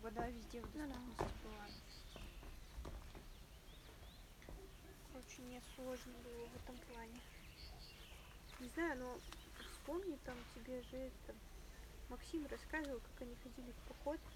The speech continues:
Speaker 2: Так
Speaker 1: кучу
Speaker 2: вот,
Speaker 1: взяли
Speaker 2: э,
Speaker 1: макарон,
Speaker 2: это же они и
Speaker 1: гречки там.
Speaker 2: спрашивают.
Speaker 1: Интересно, они
Speaker 2: Чем мы
Speaker 1: походники.
Speaker 2: обедали? Блин, они не шахматы с собой брали.
Speaker 1: М.
Speaker 2: <laughs>
Speaker 1: Прикидите.
Speaker 2: Что, шахматы в поход? Но они такие:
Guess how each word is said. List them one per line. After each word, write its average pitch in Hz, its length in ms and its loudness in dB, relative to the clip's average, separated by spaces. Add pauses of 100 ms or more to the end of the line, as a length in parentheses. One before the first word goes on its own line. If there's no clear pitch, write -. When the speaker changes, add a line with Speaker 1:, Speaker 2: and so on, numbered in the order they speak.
Speaker 2:
Так 262 100 6
Speaker 1:
кучу 269 100 8
Speaker 2:
вот, 285 120 12
Speaker 1:
взяли 247 160 8
Speaker 2:
э, - 60 6
Speaker 1:
макарон, 262 480 6
Speaker 2:
это 277 180 10
же 277 120 10
они 294 280 12
и 285 40 12
Speaker 1:
гречки 285 80 4
там. - 20 -2
Speaker 2:
спрашивают. 262 480 8 (1600)
Speaker 1:
Интересно, 285 360 4
они 277 200 0
Speaker 2:
Чем 285 160 6
мы 285 60 4
Speaker 1:
походники. 285 220 8
Speaker 2:
обедали? 254 280 8 (1600)
Блин, 294 260 12
они 254 160 10
не 240 100 8
шахматы 254 480 8
с - 40 0
собой 226 240 8
брали. 214 360 4 (680)
Speaker 1:
М. - 260 -4 (240)
Speaker 2:
<laughs> - 460 12
Speaker 1:
Прикидите. 262 760 2 (2250)
Speaker 2:
Что, 254 140 6
шахматы 277 460 4
в - 100 0
поход? 285 300 6
Но 254 60 10
они 247 100 12
такие: 240 220 8